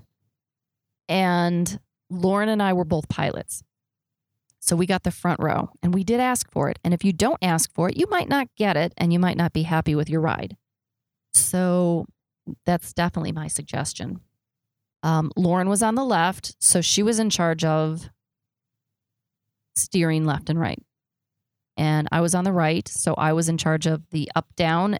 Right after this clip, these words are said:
as well as hyperspace. The gunners are in charge of shooting when told, whether it's an enemy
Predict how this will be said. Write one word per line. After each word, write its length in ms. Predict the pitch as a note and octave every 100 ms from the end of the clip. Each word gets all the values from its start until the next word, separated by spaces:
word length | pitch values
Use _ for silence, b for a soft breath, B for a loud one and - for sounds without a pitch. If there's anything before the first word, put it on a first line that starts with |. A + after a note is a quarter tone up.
| -
as 180 | D#3 D3
well 200 | D#3+ -
as 200 | D#3 D3
hyperspace. 720 | F#3+ G3 A3 D#4 F4 - - _ _ _ _ _ _ -
The 80 | F3+
gunners 460 | G3 G3 B3+ C#4
are 180 | - F#3+
in 100 | F3
charge 520 | - F3+ E3+ E3+ - -
of 480 | D#3 D#3 D#3 D3+ D3 - _ _ _ _ _
shooting 560 | - - A#3+ A#3 A#3 A3 - _ _ _ _ _ _ _ -
when 320 | F3 E3+ E3
told, 400 | - C3+ - - -
whether 400 | D#3+ D#3+ D#3+ D#3+
it's 220 | D3 -
an 100 | D#3
enemy 640 | - F3+ G3+ A3 A3+ B3